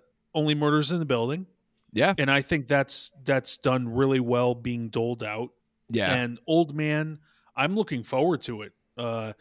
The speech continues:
Speaker 1: even though I started binging after, uh, Shane's suggestion, I will be caught up and be able to see it, you know, as it comes out. And I'm okay with that because it, it deserves it. It deserves that kind of, uh, slow build and,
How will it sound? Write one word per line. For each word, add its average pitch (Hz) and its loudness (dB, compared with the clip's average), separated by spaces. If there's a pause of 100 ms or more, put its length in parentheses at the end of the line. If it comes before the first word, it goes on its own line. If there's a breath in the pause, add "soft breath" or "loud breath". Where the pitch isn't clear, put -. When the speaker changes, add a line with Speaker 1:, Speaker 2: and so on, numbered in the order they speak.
(140 soft breath)
Speaker 1:
even 175 0
though 160 0
I 139 0
started 139 -2
binging 160 -2
after, 135 -2 (140)
uh, 123 -4
Shane's 139 -6
suggestion, 135 -8 (400)
I 131 2
will 127 0
be 120 -4
caught 143 4
up 131 0
and 123 -2
be 127 2
able 123 -2
to - -8
see 123 -2
it, 113 -2 (220)
you 139 0
know, 104 -4 (440)
as 123 4
it 110 0 (180)
comes 117 -4
out. 143 0 (220)
And 120 2 (140)
I'm 139 4
okay 220 4
with 143 -4
that 95 -10 (460 soft breath)
because 120 0
it, 117 -6 (120)
it 120 -4
deserves 143 4
it. - -10
It 117 -6
deserves 127 -2
that 113 -4
kind 117 -6
of, 104 -8
uh, 107 -4
slow 127 2
build 117 0
and, 104 -12